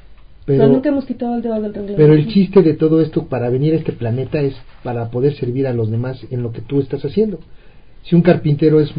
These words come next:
Speaker 2: excelente, puede hacer un mueble lo mejor posible para que la familia que lo use, el, un mueble,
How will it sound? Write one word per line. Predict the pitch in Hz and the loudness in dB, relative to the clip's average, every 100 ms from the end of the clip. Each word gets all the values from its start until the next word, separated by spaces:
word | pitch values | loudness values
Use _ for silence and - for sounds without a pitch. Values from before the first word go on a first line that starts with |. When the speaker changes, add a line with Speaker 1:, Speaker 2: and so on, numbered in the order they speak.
| 135 | -8
Speaker 2:
excelente, | 143 - 143 151 156 185 220 - - - - - | -8 -4 -2 0 -2 -2 -4 -8 -20 -20 -20 -6
puede | 147 151 | 0 2
hacer | 147 147 | 2 0
un | 147 | 2
mueble | 143 147 139 139 127 - - | 0 0 0 -2 -4 -10 -12
lo | 131 | -6
mejor | 127 123 165 165 | -6 -2 -2 -2
posible | 147 - 170 170 226 | -4 -2 0 0 -2
para | - 131 120 | -2 -4 -4
que | - 123 | -4 -4
la | 127 | -2
familia | 113 131 156 170 | -4 -2 0 0
que | 147 | 0
lo | 131 | -2
use, | 147 156 202 - - | -2 -2 -2 -4 -6
el, | 120 | -6
un | 123 147 | -2 0
mueble, | 151 151 190 | 2 2 0